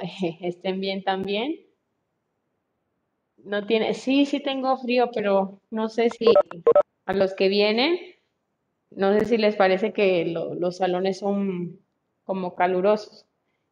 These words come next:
Entonces, aquí dentro de las aulas, dentro de los salones, yo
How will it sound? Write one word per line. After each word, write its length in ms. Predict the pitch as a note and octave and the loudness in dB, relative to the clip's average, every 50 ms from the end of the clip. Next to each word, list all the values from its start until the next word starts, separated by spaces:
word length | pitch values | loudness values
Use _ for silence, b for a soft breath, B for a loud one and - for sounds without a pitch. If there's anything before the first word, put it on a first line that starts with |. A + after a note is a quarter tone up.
| _ | _
Entonces, 460 | - G3 F#3+ F#3+ G3 G3 A3 A3+ A3 A#3 | -8 -6 -2 0 0 2 2 2 4 4
aquí 300 | A3+ G#3 A3+ A#3+ A#3+ C4 | 2 2 2 2 0 2
dentro 360 | C4+ C4+ C#4+ C#4 C#4 B3 A#3 | 2 2 2 2 4 4 6
de 160 | A3 G#3+ G#3 | 6 6 4
las 260 | G#3 G3 G3 G3 G3+ | 6 4 4 4 4
aulas, 480 | A3 A3+ A#3+ C4+ C4+ C#4 C#4+ D4 C#4 A3 | 4 4 4 4 4 2 2 2 2 0
dentro 260 | A3+ G#3+ G3 F#3+ G3 | -2 -4 0 0 2
de 60 | G3 | 2
los 160 | G3 F#3+ F#3+ | 2 0 0
salones, 380 | F#3+ G3 F#3+ G3 G3+ A3 A3 B3+ A#3 | 0 0 0 0 0 0 2 4 6
yo 460 | - - A3 A3 A3+ A#3+ - - _ | 6 4 4 2 -2 -4 -4 -10 _